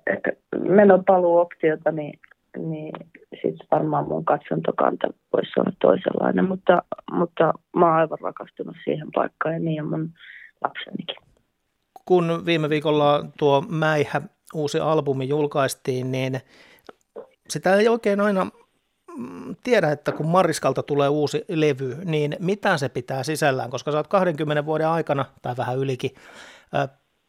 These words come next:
Speaker 2: aika monipuolisesti musiikkia tehnyt, niin miten itse kuvailisit, minkälainen levy Mäihä on?
Speaker 1: No, mä ihan, mm,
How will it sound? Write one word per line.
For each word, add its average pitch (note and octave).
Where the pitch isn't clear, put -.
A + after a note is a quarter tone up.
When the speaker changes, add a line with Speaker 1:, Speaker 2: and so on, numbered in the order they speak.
Speaker 2:
aika F3
monipuolisesti D#3+
musiikkia D#3
tehnyt, C#3+
niin C#3
miten G#3
itse C4
kuvailisit, C3+
minkälainen C#3+
levy D3
Mäihä C#3
on? C3
Speaker 1:
No, B3
mä B3+
ihan, B3+
mm, A3+